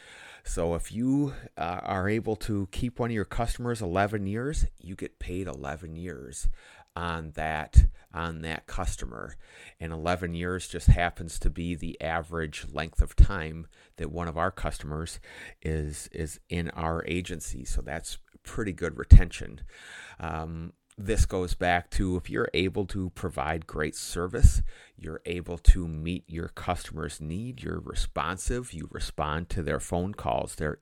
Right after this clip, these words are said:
emails, you treat them like you care, there's a good chance you're gonna be able to retain that customer. You can't just write a policy and say,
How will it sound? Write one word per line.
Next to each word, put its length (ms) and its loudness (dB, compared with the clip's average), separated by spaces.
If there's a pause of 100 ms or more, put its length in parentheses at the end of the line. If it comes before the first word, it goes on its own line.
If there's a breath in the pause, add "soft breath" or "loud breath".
emails, 640 -4 (500 loud breath)
you 460 -6
treat 360 2
them 220 8
like 300 -2
you 160 -10
care, 540 6 (180 soft breath)
there's 220 -4
a 60 -4
good 220 -4
chance 400 6
you're 120 -4
gonna 180 -4
be 140 -2
able 160 -2
to 80 -4
retain 480 -2
that 240 -6
customer. 640 -8 (380 loud breath)
You 100 -4
can't 280 8
just 300 -2
write 220 2
a 40 -2
policy 720 2
and 140 -8
say, 420 0